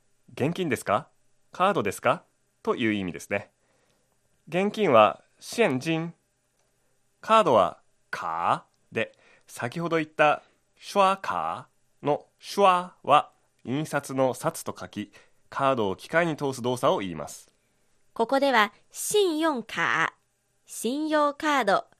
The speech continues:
Speaker 2: クレジットカードを略してカー。刷卡は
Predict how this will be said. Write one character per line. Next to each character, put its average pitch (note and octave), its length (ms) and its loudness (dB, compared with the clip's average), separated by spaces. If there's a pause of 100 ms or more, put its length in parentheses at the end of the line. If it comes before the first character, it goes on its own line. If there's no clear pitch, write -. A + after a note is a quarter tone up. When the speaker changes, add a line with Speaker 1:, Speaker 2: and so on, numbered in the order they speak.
(140)
Speaker 2:
ク G3+ 140 -4
レ C4+ 140 0
ジ F4+ 100 -4
ッ F4+ 80 -8
ト F4+ 140 -2
カ F4+ 160 0
ー F4 40 0
ド C#4 140 2
を A#3+ 60 2
略 A3 320 -2
し - 80 -8
て G#3+ 200 0 (300)
カ C#3 560 -4
ー。 - 120 -20 (640)
刷 F#4 360 2
卡 G#3 320 2
は G#3 200 2